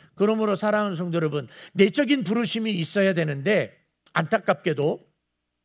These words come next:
내적인 부르심이 없이 목사가 되고 장로가 되고 안수집사가 되는 경우가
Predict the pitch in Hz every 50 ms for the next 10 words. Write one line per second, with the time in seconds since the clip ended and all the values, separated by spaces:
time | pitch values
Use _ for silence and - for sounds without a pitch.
0 | _ _ _ _ _ _ _ _ _ _ _ _ _ _ _ _ _ _ _ _
1 | _ _ - - - - - 165 185 196 202 - 254 240 202 254 226 147 160 214
2 | 226 190 - 220 220 220 190 160 151 - - - 208 202 175 120 - _ - -
3 | _ - 147 170 156 - - 214 196 185 185 175 170 170 156 165 165 160 - -
4 | 135 139 160 170 170 156 160 156 147 151 139 135 139 135 - 135 147 143 - 180
5 | 147 156 135 - 165 143 143 143 - 139 135 139 139 123 - 127 127 127 123 117
6 | 131 127 123 110 -